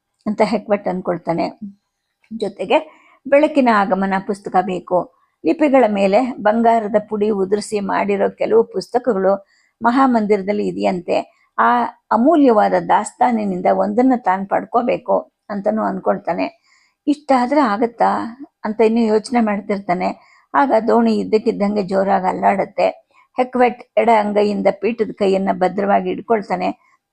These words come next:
ಬಲಗೈಯಲ್ಲಿದ್ದ ಮದುರೆಯ ಹೂಜಿಯನ್ನ ಎದೆಗೆ ಆತು ಹಿಡ್ಕೊಳ್ತಾನೆ.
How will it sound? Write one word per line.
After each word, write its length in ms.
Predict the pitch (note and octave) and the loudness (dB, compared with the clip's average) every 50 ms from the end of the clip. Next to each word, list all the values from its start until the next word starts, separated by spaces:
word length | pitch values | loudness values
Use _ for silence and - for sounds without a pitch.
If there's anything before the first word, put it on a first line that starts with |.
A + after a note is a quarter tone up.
| _ - | _ -4
ಬಲಗೈಯಲ್ಲಿದ್ದ 720 | A3 G#3 A#3 A#3+ B3+ B3+ C4+ C4 B3+ A3+ G#3+ G3+ F#3 - - G3+ | 0 2 2 4 4 4 4 4 4 2 2 0 0 0 0 0
ಮದುರೆಯ 480 | F#3+ F#3 - F#3 G3+ G#3+ A3+ A3+ G#3+ G3+ | 0 0 0 0 2 2 4 4 4 2
ಹೂಜಿಯನ್ನ 580 | F3 G#3+ A#3 C4 B3 - A#3 G#3+ G3 F#3+ F#3 | 2 0 0 0 0 0 0 0 0 0 -2
ಎದೆಗೆ 460 | F#3 F#3+ F#3+ F#3 F3+ F3+ G3+ G3 G3+ | -2 -2 -2 -2 -2 0 -2 0 2
ಆತು 480 | G3+ F#3+ - - F3+ F#3 - - - C#4+ | 0 0 0 0 -2 -4 -4 -6 -6 -8
ಹಿಡ್ಕೊಳ್ತಾನೆ. 840 | A3+ - F#3+ G3+ - - G#3 G3+ G3+ - F3 F3 E3+ E3+ - _ _ | -8 -8 -10 -8 -6 -4 -4 -4 -4 -4 -6 -6 -6 -8 -14 _ _